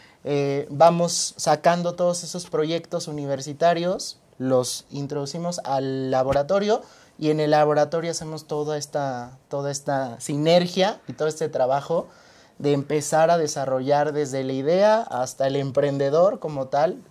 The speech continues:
todo autodidacta como, como lo mencionó, porque digo, no somos papás de nadie, entonces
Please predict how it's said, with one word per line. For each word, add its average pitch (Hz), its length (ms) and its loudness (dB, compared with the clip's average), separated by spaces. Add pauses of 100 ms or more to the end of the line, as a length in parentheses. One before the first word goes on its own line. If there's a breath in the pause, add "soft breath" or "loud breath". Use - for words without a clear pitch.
(120)
todo 208 240 8
autodidacta 160 680 2
como, 131 420 -10
como 123 260 -12
lo 120 100 -8
mencionó, 139 640 -2 (440 loud breath)
porque 139 300 -6
digo, 131 180 -4
no 139 140 -4
somos 143 300 -10
papás 127 340 -6
de 131 80 -10
nadie, 127 380 -6 (140)
entonces 131 360 -8